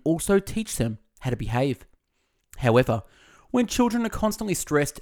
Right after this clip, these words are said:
their resilience doesn't improve, rather it declines,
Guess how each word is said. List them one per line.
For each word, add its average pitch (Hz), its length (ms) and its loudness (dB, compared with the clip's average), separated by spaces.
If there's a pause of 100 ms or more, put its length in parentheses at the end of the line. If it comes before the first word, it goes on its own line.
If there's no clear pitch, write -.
their 135 120 -2
resilience 175 500 0
doesn't 143 220 0
improve, 117 480 -2 (300)
rather 135 240 2
it - 140 -6
declines, 110 640 -2